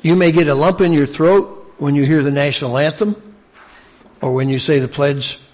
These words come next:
of Allegiance, or maybe even your school song.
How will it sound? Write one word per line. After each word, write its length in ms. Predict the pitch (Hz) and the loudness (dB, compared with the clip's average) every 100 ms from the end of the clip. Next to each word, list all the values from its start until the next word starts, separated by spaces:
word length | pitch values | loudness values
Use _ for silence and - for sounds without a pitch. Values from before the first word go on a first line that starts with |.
| _ _ | _ _
of 120 | 143 123 | -8 -4
Allegiance, 680 | 131 160 165 160 - - - _ _ _ _ _ _ _ _ _ _ _ | -2 0 -2 -4 -8 -12 -20 _ _ _ _ _ _ _ _ _ _ _
or 100 | 135 | -6
maybe 280 | 131 156 139 | -2 0 0
even 480 | 151 147 143 135 131 - - _ _ _ _ | 0 0 -2 -2 -6 -16 -20 _ _ _ _
your 180 | 135 123 | -8 -6
school 340 | - - 165 | -6 0 2
song. 480 | 147 - 131 95 90 | 2 -2 -4 -6 -14